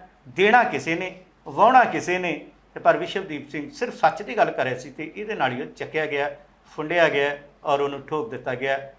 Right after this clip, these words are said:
ਥਾਣੇ ਦੇ ਅੰਦਰ ਵਾੜ ਦਿੱਤਾ ਗਿਆ। ਤੇ ਕਸੂਰ ਸਿਰਫ ਸੱਚ ਬੋਲਣਾ। ਸੋ ਅੱਜ ਦੇ ਸਮੇਂ 'ਚ ਸੱਚ ਬੋਲਣਾ ਕਿੱਡਾ ਵੱਡਾ ਗੁਨਾਹ ਹੈ, ਵਿਸ਼ਵਦੀਪ ਵੱਲ ਦੇਖ ਕੇ ਤੁਸੀਂ ਖੁਦ ਅੰਦਾਜ਼ਾ ਲਗਾ ਲਓ। ਪਰ ਇਹ ਵੀ ਯਾਦ ਰੱਖੋ, ਜੇਕਰ ਇਹਨਾਂ ਪ੍ਰਸ਼ਾਸਨ ਵਾਲਿਆਂ ਨੂੰ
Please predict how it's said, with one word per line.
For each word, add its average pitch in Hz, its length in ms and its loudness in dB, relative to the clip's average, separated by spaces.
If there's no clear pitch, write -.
ਥਾਣੇ 170 320 4
ਦੇ 160 120 -4
ਅੰਦਰ 127 180 -6
ਵਾੜ 131 220 2
ਦਿੱਤਾ 113 280 -8
ਗਿਆ। 139 220 -4
ਤੇ 143 60 -8
ਕਸੂਰ 233 520 -2
ਸਿਰਫ - 280 -4
ਸੱਚ - 280 2
ਬੋਲਣਾ। 117 360 -12
ਸੋ 156 200 2
ਅੱਜ 170 200 0
ਦੇ 175 300 -6
ਸਮੇਂ 143 260 -6
'ਚ 151 80 -12
ਸੱਚ - 300 -6
ਬੋਲਣਾ 131 400 -6
ਕਿੱਡਾ 165 200 6
ਵੱਡਾ 147 260 2
ਗੁਨਾਹ 147 200 -2
ਹੈ, - 220 -6
ਵਿਸ਼ਵਦੀਪ 135 460 -6
ਵੱਲ 143 100 -2
ਦੇਖ 123 220 -6
ਕੇ 143 60 -8
ਤੁਸੀਂ 127 240 -12
ਖੁਦ 170 220 -6
ਅੰਦਾਜ਼ਾ 135 320 0
ਲਗਾ 143 180 4
ਲਓ। 190 120 2
ਪਰ 190 320 4
ਇਹ 175 100 0
ਵੀ 196 260 -8
ਯਾਦ 160 380 6
ਰੱਖੋ, 123 340 -4
ਜੇਕਰ 247 260 8
ਇਹਨਾਂ 247 420 4
ਪ੍ਰਸ਼ਾਸਨ 196 520 4
ਵਾਲਿਆਂ 220 300 8
ਨੂੰ 135 240 -4